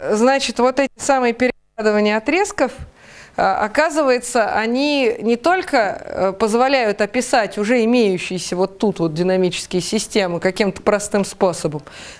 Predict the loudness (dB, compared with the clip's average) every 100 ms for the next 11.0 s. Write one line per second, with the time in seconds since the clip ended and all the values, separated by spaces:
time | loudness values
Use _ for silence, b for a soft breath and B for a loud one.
0 | 2 2 4 2 4 2 2 -2 -2 -2
1 | 2 2 2 0 -2 -2 -2 0 0 2
2 | 0 2 0 -2 -6 -10 B B -2 2
3 | 2 0 0 2 0 -4 -14 _ B B
4 | B B -2 2 2 2 0 0 0 0
5 | 0 0 0 -2 2 2 2 -2 -2 -2
6 | -6 -8 -18 B B B -4 0 2 0
7 | 0 -4 -6 -8 -8 -2 0 2 4 2
8 | 4 0 0 2 2 2 2 2 2 0
9 | -2 -2 -2 -2 -2 -8 -12 B B 0
10 | 0 0 0 2 4 2 0 -2 -6